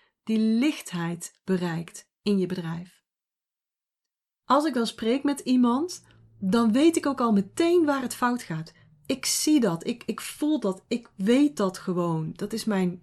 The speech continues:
ervaring na dertig jaar en na echt duizenden één-op-één sessies, maar ook mijn gevoeligheid.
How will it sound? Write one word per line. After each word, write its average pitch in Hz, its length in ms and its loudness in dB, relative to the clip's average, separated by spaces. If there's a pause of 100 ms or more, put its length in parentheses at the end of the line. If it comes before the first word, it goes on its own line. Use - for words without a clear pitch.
ervaring 214 920 0 (260)
na 233 440 0 (360)
dertig 233 400 0
jaar 254 300 0
en 202 120 0
na 196 280 0 (800)
echt 175 340 -6
duizenden 208 840 4
één-op-één 208 500 0
sessies, 277 540 -4 (440)
maar 214 200 0
ook 294 180 0
mijn 254 140 0
gevoeligheid. 208 680 -6